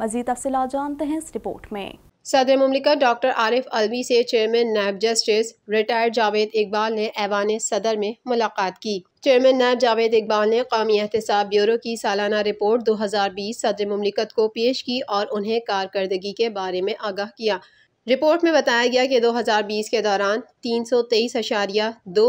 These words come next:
Speaker 2: नौ बिलियन रुपए की रिकवरी की गई है। उन्होंने बताया कि नैब को चौबीस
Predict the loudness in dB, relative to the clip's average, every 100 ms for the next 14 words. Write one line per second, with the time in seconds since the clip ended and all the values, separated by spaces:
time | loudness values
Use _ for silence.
0 | 4 2 0 0 0 0 0 -2 -2 -4
1 | -4 -6 -4 -2 -2 -4 -4 -4 0 0
2 | 2 0 -2 _ _ 0 4 6 4 4
3 | 2 0 0 0 0 0 0 -2 -2 0
4 | 0 0 -2 0 -2